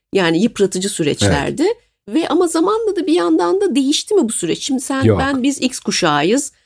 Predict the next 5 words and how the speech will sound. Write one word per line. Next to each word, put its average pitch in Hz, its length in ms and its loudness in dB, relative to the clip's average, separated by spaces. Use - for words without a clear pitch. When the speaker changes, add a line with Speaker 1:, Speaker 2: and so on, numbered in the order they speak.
Speaker 1:
Y'nin 220 500 0
kıyısındasın 180 760 -2
sen. 180 500 -4
Z 185 120 -4
ile 190 500 0